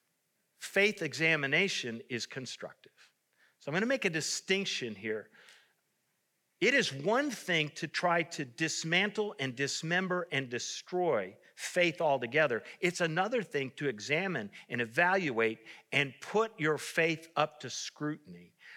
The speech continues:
I'm here to tell you that the biblical faith can stand any scrutiny any person puts on it. So you don't need to destroy and dismember your faith. You need to examine it.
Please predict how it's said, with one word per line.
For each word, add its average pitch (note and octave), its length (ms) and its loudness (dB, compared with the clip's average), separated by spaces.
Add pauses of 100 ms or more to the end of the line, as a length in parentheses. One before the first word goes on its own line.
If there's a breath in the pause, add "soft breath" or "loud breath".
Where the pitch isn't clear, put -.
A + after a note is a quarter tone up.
I'm F#3+ 140 2
here B3+ 160 0
to G3+ 100 0
tell G3+ 280 2
you G#3+ 140 0
that F3+ 180 -2
the A2 100 0
biblical G3+ 640 0
faith A2 580 -2 (400 loud breath)
can C#3+ 240 0
stand C3+ 840 2 (100)
any G#3 260 2
scrutiny G2+ 960 -6 (300 soft breath)
any F3+ 260 2
person E3+ 540 -6
puts - 380 -6
on F#2+ 180 -6
it. D#2+ 80 -20 (2500 soft breath)
So D#3 120 -2
you F3+ 60 6
don't A3+ 160 2
need A3 220 2
to D#3+ 100 -6
destroy C#3 800 0
and B2 140 -4
dismember C3 640 -4
your G2+ 140 -6
faith. A#2+ 440 -6
You C3+ 80 -8
need C3+ 220 -6
to C#3 80 -6
examine C3+ 500 -4
it. F2+ 140 -14